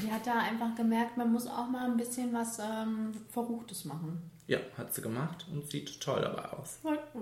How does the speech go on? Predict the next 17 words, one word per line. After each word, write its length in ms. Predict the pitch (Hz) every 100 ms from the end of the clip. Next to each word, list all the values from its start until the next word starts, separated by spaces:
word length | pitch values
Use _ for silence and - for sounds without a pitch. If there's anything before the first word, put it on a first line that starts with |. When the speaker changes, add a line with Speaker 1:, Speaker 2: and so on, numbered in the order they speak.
| 202
Speaker 1:
In 140 | 254
ihre 380 | 240 240 226 -
reingenähte 760 | 196 214 262 254 233 226 247 269
Hose. 360 | 262 220 220 233
<laughs> 120 | 277 - - -
Speaker 2:
Ja. 80 | 349 370 403 494 - - - - - - - - - - - - - - - - - - - - - - - - - - - - - -
So, 160 | - - - - - -
muss 140 | 135
ich 60 | 127
mal 120 | 110
anders 180 | 113 113
positionieren. 580 | - - - - 196 220
Speaker 1:
Leg 80 | -
die 60 | 185
Beine 220 | 196 240 240 214
hoch, 220 | 226 -
Kenny. 280 | 233 185